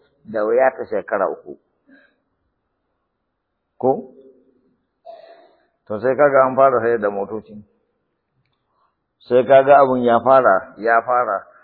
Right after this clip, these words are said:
To in ba sa ba kafin a ƙara wata uku, an rufe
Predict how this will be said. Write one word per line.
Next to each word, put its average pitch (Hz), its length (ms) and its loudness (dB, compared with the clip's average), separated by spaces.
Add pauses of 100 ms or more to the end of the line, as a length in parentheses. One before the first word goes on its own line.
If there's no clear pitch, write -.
(160)
To 127 160 -6
in 160 80 -8
ba 147 160 4
sa 135 180 4
ba 120 140 0
kafin 127 320 0
a 131 160 -4
ƙara 120 320 0
wata 107 240 -2
uku, 113 240 -6 (280)
an 131 220 -10
rufe 110 220 -10